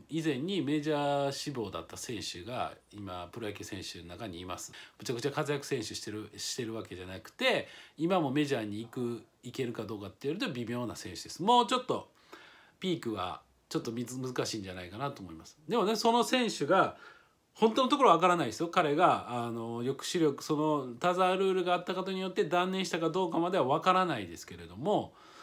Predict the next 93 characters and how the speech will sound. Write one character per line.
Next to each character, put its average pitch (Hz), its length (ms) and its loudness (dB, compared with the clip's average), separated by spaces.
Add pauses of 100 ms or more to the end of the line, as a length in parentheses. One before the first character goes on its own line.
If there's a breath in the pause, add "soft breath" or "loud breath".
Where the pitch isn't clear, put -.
(260 loud breath)
ま 185 440 8
あ、 - 20 -20 (600)
抑 208 220 4
止 285 120 2
力 214 140 0
に 139 160 0
な 214 120 6
っ 294 80 -4
て - 80 -4
た 143 120 0
可 107 120 -6
能 104 160 -6
性 95 160 -8
あ 92 60 -6
り 92 100 -8
ま 92 100 -10
す - 120 -14
よ 76 60 -18
ね。 80 260 -16
で 202 120 6
も、 175 220 2
日 156 100 -2
本 233 220 2
で 110 100 -4
現 156 320 0
実、 165 480 -4 (580 soft breath)
素 - 220 -8
晴 190 100 4
ら 202 100 8
し - 160 -2
い 107 40 -6
活 104 240 -8
躍 104 180 -8
を 101 40 -10
見 117 100 -6
せ 120 120 -6
て - 100 -12
な 95 120 -8
い 85 40 -10
ん 82 40 -12
で 82 60 -14
す - 140 -14
よ。 - 160 -20
そ - 160 0
れ 196 60 4
こ 196 120 4
そ 196 220 4
田 180 180 2
澤 185 200 4
選 185 240 0
手 156 140 -2
の 139 120 0
よ 165 160 2
う - 20 0
な 123 80 -4
選 175 260 -2
手 135 140 -4
に 113 100 -6
は 87 60 -8
な 117 140 -6
っ - 20 -14
て - 140 -12
な 98 100 -6
い 85 40 -8
ん 82 40 -10
で 82 60 -14
す - 100 -16
よ。 - 80 -20 (400 loud breath)
ド 180 140 2
ラ 233 100 2
フ 247 80 -10
ト 285 120 -4
は 220 100 2
三 214 220 2
位 - 20 -4
か 135 80 -2
四 123 140 -2
位 120 40 0
ぐ 120 80 -2
ら 110 80 -2
い 92 40 -10
だ 85 80 -10
っ - 20 -12
た 90 100 -14
と 87 80 -12
思 87 80 -12
う 90 40 -12
ん 85 40 -12
で 80 40 -14
す - 60 -20
け 87 60 -18
ど 90 80 -14
ね。 175 160 -8